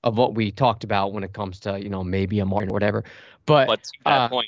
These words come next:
Speaker 2: you're a good se-, good team, a better team for two, three years instead of just now.
Speaker 1: Yes.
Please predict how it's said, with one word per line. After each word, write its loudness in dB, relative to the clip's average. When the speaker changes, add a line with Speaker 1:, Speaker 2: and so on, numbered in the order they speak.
Speaker 2:
you're -14
a -18
good -6
se-, -6
good -2
team, -6
a -6
better 0
team -10
for -16
two, -10
three -12
years -4
instead -4
of -4
just -8
now. 2
Speaker 1:
Yes. 0